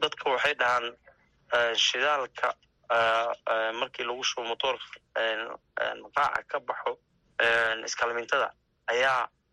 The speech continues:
maaragtay, eh, bii'ada aad u haleeyo oo aad u, u dhibaateeyo. Annaga marka, een, eh, shirkad solar markaan nahay, motooro badan aan ag istaagnay iyo meelo ay ku jiraan. Eh, dadka badankood ayna is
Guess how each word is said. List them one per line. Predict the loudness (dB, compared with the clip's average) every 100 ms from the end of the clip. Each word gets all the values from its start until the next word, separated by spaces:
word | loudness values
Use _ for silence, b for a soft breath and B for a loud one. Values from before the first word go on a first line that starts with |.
| _ _ -2
maaragtay, | 0 0 -2 -4 -4 -4
eh, | -4 -2 -2 -4 -4
bii'ada | -2 0 0 2
aad | -2 -2
u | -2
haleeyo | -2 -2 -4 -4
oo | -2
aad | -2 -4
u, | -10 -12 -12
u |
dhibaateeyo. | -8 -4 -4 -4 -8 -8 _ _ _ _
Annaga | 0 2 0
marka, | -2 -4 -4 -2
een, | -2 -2 -2 -8 -14 _ -8
eh, | -4 -2 -2 -2
shirkad | -4 -4 -4 -8
solar | -2 -2 -2
markaan | -2 -4 -4
nahay, | -6 -10 _ _ _ -6
motooro | -2 0 0 0
badan | -2 0
aan | 0
ag | -2
istaagnay | -4 -4 -4 -6
iyo | -6 -4
meelo | -2 -2
ay | -4
ku | -6 -4
jiraan. | -2 -2 -4 _ _ -6
Eh, | -4 -2
dadka | -6 -4 -10
badankood | -4 -4 -2 -6 -4
ayna | -4
is | -4